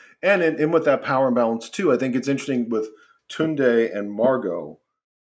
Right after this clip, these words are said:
even though it's not a physical threat, there, it's a, now it's a world in which he doesn't have any other kind of real currency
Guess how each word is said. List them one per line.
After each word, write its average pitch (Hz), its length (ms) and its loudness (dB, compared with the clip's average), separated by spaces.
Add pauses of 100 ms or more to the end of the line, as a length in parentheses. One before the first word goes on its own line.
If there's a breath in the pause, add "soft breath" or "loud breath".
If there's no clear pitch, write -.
(840)
even 185 220 2
though 160 120 4
it's 151 140 -4
not 131 180 4
a 101 40 0
physical 160 600 -2
threat, 170 420 0 (680 loud breath)
there, 135 360 2
it's 131 280 -2
a, 117 140 -4
now 143 300 4
it's 156 120 -4
a 139 60 2
world 127 560 2
in 117 120 2
which 120 260 -4
he 143 120 -10
doesn't 127 360 0
have 139 540 -2
any 139 300 2
other 123 400 0
kind 139 600 -2
of 104 300 -2
real 117 360 0
currency 113 760 -6